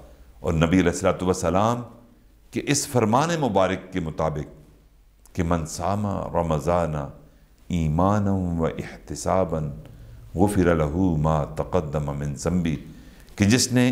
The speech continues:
एहतिसाब के साथ रोज़ा रखा,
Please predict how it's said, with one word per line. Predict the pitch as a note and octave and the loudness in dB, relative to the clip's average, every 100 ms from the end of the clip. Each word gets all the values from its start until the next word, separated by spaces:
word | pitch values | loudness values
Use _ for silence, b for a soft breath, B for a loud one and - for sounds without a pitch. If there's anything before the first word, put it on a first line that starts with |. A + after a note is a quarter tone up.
| B2 A2+ | 0 -4
एहतिसाब | G#2+ A#2 - G#2+ C3+ - | -2 -2 0 2 2 0
के | A2 | -6
साथ | - C#2+ B1+ - - - - - - - - - - - - - - - | -4 -4 -6 -14 -20 -20 -20 -20 -20 -20 -20 -20 -20 -20 -20 -20 -18 -8
रोज़ा | C#2+ D2 D#2+ G2+ G2 F#2 | -4 2 4 6 6 2
रखा, | D#2 - - | 0 -6 -8